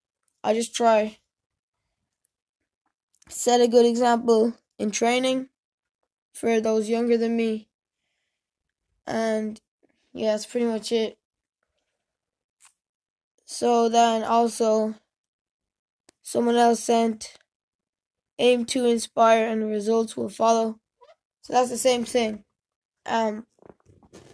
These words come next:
so if you aim to inspire those either younger than you or the same as you or even older than you, uh, results will come, 'cause how are you gonna inspire them?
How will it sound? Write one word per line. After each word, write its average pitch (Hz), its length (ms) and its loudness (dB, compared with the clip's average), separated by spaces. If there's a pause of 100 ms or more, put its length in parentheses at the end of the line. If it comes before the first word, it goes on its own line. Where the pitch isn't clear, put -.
(460)
so - 200 -2
if 247 200 0
you 262 260 -2 (160)
aim 277 460 2 (1400)
to 247 160 -2
inspire 233 720 2
those 233 680 -2 (540)
either 226 240 0
younger 226 400 0
than 226 180 -2
you 226 160 0
or 214 80 -2
the 202 80 -14
same 220 320 -8
as 208 100 -8
you 214 100 -6
or - 20 -4
even 220 300 -6
older 240 360 -4
than 240 160 -4
you, 247 280 -6 (1500)
uh, 226 380 -2 (420)
results 247 480 -2
will 240 140 -2
come, 226 320 -2
'cause 208 320 -12 (880)
how 240 140 -4
are 254 40 2
you 262 120 -4
gonna 262 200 -4
inspire 220 420 -2
them? 208 260 -10